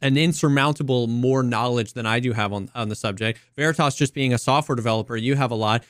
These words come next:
You're saying that the guys, like, you're saying the guys you're talking to, Goat, are incredibly smart, incredibly good at what they do, but it's hard and it's complicated. And the dichotomy is at the bottom,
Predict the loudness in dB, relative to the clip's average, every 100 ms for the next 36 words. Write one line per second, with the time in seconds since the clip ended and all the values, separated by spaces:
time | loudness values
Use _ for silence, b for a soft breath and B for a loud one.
0 | b -2 2 4 2 0 2 2 2 0
1 | -2 -2 2 4 2 0 -4 -2 0 0
2 | 2 2 4 2 4 4 4 2 2 2
3 | 0 -2 -4 -2 2 2 0 -2 -2 -2
4 | -2 0 2 2 0 0 0 2 0 b
5 | b -6 0 2 2 0 0 2 2 2
6 | -2 0 2 2 B B -2 -2 -2 0
7 | 2 4 2 0 -2 -2 0 -2 -4 -2
8 | -2 -4 b b -2 0 0 0 0 2
9 | 4 4 2 0 0 2 4 4 4